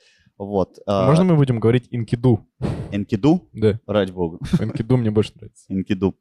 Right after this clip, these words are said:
Speaker 1: И, в общем, Энкиду выходит, э, выступает противником Гильгамеша. Они сражаются в схватке, э, круша все вокруг, но не могут, ни один из них не может одолеть, э, другого.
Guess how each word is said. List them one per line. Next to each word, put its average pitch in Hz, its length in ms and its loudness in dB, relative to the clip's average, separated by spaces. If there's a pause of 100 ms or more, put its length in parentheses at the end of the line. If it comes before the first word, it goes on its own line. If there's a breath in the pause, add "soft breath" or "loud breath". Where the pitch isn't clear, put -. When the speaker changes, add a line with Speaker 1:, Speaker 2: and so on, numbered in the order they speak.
(440 soft breath)
Speaker 1:
И, 101 80 0
в 117 40 4
общем, 131 360 2
Энкиду 120 720 2
выходит, 107 420 0
э, 95 160 6
выступает 104 420 0
противником 107 680 2
Гильгамеша. 98 680 0 (300)
Они 98 840 2
сражаются 98 720 0
в - 60 -20
схватке, 113 560 -4 (440 soft breath)
э, 90 580 2
круша 113 380 2
все 101 200 0
вокруг, 123 520 0 (260)
но 127 580 2
не 110 140 6
могут, 113 420 4
ни 110 100 4
один 120 240 4
из 110 80 2
них 127 180 2
не 107 80 2
может 110 260 2
одолеть, 98 600 -2
э, 90 180 2
другого. 95 480 -2